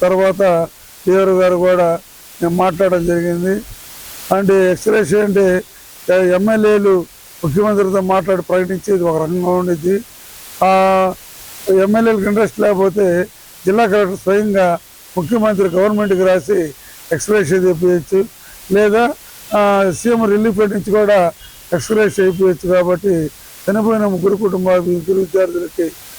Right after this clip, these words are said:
పదిహేను లక్షలు చొప్పున ఎక్స్‌గ్రేషియా ప్రకటించాలని డిమాండ్ చేశాము. తర్వాత, ఆ,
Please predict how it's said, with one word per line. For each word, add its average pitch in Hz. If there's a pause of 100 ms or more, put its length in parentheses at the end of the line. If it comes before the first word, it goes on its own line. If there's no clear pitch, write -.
(260)
పదిహేను 185
లక్షలు 220
చొప్పున 190 (400)
ఎక్స్‌గ్రేషియా 196 (420)
ప్రకటించాలని 185
డిమాండ్ 180
చేశాము. 175 (480)
తర్వాత, 196 (540)
ఆ, 180